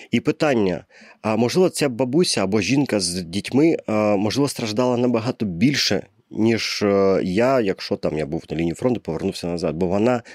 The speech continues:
стягувала чоловік, який воює, двох дітей, яких вона годує, а, і так далі.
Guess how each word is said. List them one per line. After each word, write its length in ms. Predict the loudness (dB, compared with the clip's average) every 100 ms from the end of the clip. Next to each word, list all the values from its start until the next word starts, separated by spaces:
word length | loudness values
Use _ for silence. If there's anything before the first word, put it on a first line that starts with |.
| -12
стягувала 640 | -6 -2 -2 -2 -2 -4 -6 -20 -20 -6
чоловік, 380 | 0 2 2 0
який 200 | -2 -2
воює, 360 | -2 -4 -8 -12 _ -20 -18 -6
двох 200 | 0 0
дітей, 200 | 0 0
яких 240 | 0 0 -2
вона 160 | -2
годує, 460 | -2 -4 -4 -6 -8 _ _ -20 _
а, 580 | -2 0 2 2 2 0
і 60 | 0
так 120 | -2
далі. 200 | -4 -6